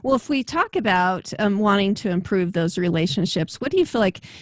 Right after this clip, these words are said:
is something that you've learned that can cause our relationships to be more meaningful, but then also more impactful to our own personal life's mission? 'Cause even though, like, you and your spouse, you may be doing a business together,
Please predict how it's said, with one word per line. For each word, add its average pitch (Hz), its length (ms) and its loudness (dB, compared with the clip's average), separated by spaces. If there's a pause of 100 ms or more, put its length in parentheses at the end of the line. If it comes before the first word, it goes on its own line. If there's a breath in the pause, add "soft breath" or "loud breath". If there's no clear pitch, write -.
is 202 140 -2
something 208 480 0
that 170 160 0
you've 190 220 -2
learned 175 400 4
that 160 160 -2
can 196 180 -2
cause 214 420 0
our 208 80 0
relationships 185 680 -2
to 202 80 -10
be 196 120 0
more 175 200 2
meaningful, 220 720 0 (300 loud breath)
but 247 180 0
then 359 220 0 (100)
also 226 840 2 (140)
more 220 340 6
impactful 196 800 0
to 190 200 0
our 180 220 2
own 190 260 2
personal 185 540 0
life's 160 320 -2
mission? 180 340 -2
'Cause 233 220 2
even 302 220 4
though, 214 280 2 (380 loud breath)
like, 196 220 2 (120)
you 233 160 4
and 220 100 4
your 202 100 2
spouse, 190 500 0
you 208 160 0
may 190 180 4
be 185 160 2
doing 175 500 2
a - 80 -2
business 180 400 0
together, 185 600 0